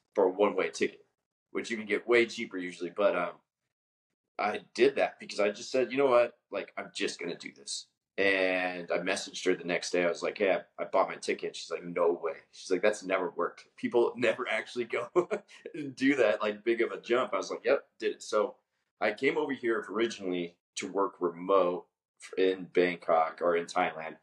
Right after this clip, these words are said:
and just kinda jump around for, and I did that for almost two months. Fell in love with the place. It gave me just enough of Thailand for me to realize, like, this was my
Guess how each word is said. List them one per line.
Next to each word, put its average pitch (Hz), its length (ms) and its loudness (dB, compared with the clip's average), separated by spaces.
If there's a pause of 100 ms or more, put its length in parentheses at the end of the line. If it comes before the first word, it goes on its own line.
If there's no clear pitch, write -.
(480)
and 92 260 0
just - 240 -12
kinda 104 220 0
jump 92 280 -2
around 87 400 -4
for, 85 260 -2
and 87 100 -8
I 90 40 -4
did 104 160 -6
that 98 220 0
for 82 120 -4
almost 85 300 -10
two 113 140 -2
months. 90 440 -2 (920)
Fell 123 180 4
in 107 80 -6
love 98 120 -12
with 92 80 -20
the - 60 -20
place. 85 260 -14
It 92 140 -14
gave 127 180 4
me 123 80 0
just 120 320 2
enough 101 440 2 (520)
of 92 360 4
Thailand 87 920 -2
for 92 300 2
me 92 180 0
to 87 120 0
realize, 85 540 4
like, 76 180 -2 (160)
this - 360 0
was 82 380 2
my - 160 -4